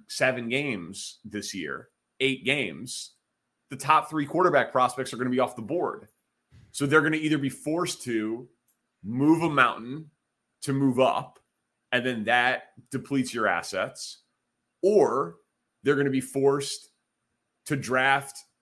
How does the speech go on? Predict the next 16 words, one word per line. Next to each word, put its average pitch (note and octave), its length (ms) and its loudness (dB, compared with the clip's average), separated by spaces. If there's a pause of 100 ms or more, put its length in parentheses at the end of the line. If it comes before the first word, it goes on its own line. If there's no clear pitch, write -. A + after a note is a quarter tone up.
(580)
not C3 380 2
a C3+ 40 0
top - 360 2
flight C3+ 260 0
prospect D3 680 2 (320)
that B2 100 -2
has B2+ 140 4
an C#3 100 -2
even C#3 360 -2
lower C3 340 4
chance A#2+ 680 -6 (300)
at B2+ 160 4
a G2+ 40 0
hit D#3+ 260 -2
rate F2 320 -4 (760)
to C3 320 6